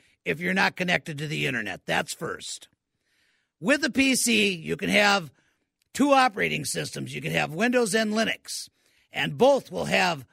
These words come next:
Office products and gallery products, and you can save your pictures, so you could be working a lot more offline.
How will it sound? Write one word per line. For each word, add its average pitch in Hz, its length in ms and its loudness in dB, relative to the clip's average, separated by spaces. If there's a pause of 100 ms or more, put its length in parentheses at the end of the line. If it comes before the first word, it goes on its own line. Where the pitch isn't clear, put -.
(180)
Office 214 400 2
products 214 600 2
and 123 280 -8 (320)
gallery 220 420 4
products, 208 600 0
and 147 140 -6
you 131 80 -8
can 139 160 -8
save 226 320 0
your 208 120 0
pictures, 208 580 -4 (260)
so - 100 -10
you 190 200 -2
could 175 200 -6
be 214 140 -2
working 247 400 2
a 196 80 -2
lot 208 300 2
more 220 220 2
offline. 165 680 -2